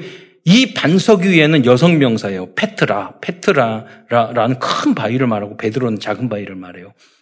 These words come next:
그러니까 무슨 말이냐면, 그 베드로, 피터, 베드로 위에 세우는 게 아니라, 베드로의 고백 위에 교회를 세우겠다는 뜻이에요.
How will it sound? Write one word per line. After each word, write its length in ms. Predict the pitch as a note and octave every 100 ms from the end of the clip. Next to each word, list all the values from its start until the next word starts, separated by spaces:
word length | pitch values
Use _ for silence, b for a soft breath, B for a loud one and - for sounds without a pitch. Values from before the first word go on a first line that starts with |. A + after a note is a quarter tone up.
| b
그러니까 380 | E3 F#3 E3+ E3
무슨 220 | A#2+ C#3+
말이냐면, 640 | C#3+ C3 A#2+ C#3+ A3 G#2+ - B B B _
그 320 | - C4 B3
베드로, 960 | - C3 C#3 G3+ A3 A3+ A3 - - -
피터, 500 | - - - G3+ F#3+
베드로 600 | - C3 D3 G#3+ F#3 G3
위에 340 | C3+ D#3+ G3+ F#3+
세우는 380 | G3+ F#3+ G3
게 80 | F#3+
아니라, 340 | A2 G#2+ E3+ D3+ B -
베드로의 600 | - D3 G#3+ G#3 E3+ -
고백 360 | - F#3+ F#3 F#3
위에 380 | G#3+ B3+ B3+
교회를 360 | B3+ C#3 C#3+ C#3
세우겠다는 600 | C#3 C#3 C3 A2+ G2+ G#2
뜻이에요. 540 | - - - - -